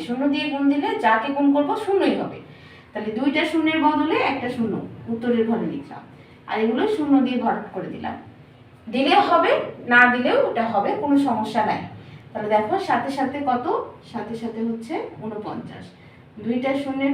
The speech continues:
পরিবর্তে কিন্তু উত্তরের ঘরে একটাই শূন্য দিয়েছি, খেয়াল রাখবে, দুইটার বদলে আবার দুইটা দিয়ে দিবে না, দুইটার বদলে একটা দিবে। তাহলে এখন দেখো, শূন্য দশমিক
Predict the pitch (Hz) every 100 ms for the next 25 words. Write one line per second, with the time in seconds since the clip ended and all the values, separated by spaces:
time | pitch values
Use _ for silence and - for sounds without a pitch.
0 | 269 262 254 254 294 277 262 247 226 226
1 | 233 240 233 220 269 294 269 - 254 262
2 | 240 233 226 196 175 175 - - 226 226
3 | 226 226 170 - 208 220 240 240 247 247
4 | 247 233 240 240 226 208 - - - -
5 | - - - - - - - 214 226 247
6 | 247 247 254 277 427 226 - 220 151 -
7 | - - - - - - - 190 208 220
8 | 202 220 202 185 226 - - - - -
9 | - - - - - - - - 233 233
10 | 254 226 208 214 233 320